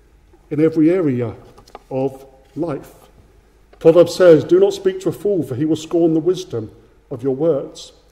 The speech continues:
As Christians, some of us sometimes feel hopelessly trapped in certain situations. It can be church relationships, some ministers go through it, some congregations.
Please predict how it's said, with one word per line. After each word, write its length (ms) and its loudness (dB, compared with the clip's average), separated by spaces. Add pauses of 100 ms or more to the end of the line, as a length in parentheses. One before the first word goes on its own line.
(1400)
As 140 -10
Christians, 520 0
some 160 -2
of 140 -2
us 340 -4 (240)
sometimes 580 -6
feel 160 -6
hopelessly 600 -8
trapped 760 -12 (440)
in 160 -6
certain 880 -6
situations. 880 -6 (840)
It 120 -4
can 120 -4
be 120 -6
church 380 6
relationships, 800 2
some 180 0
ministers 380 2
go 200 4
through 220 0
it, 120 -4
some 240 -4
congregations. 1000 -6